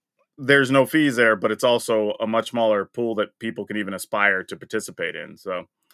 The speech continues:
it's, it's a weird thing, but it, it's interesting, you know, to your point that you're right. I don't think I hear this for any other game on the regular.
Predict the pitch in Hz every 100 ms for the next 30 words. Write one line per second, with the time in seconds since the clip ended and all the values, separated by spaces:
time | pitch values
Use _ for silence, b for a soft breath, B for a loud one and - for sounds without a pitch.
0 | _ _ _ _ 170 170 233 262 233 196
1 | 151 143 117 - 139 139 147 151 214 226
2 | - 180 165 147 170 175 151 135 156 131
3 | 160 165 113 107 _ 123 123 110 _ 123
4 | 143 127 - - 117 147 135 139 139 127
5 | 131 135 123 110 - 113 - 120 127 120
6 | 107 104 104 104 95 90 90 90 87 85
7 | -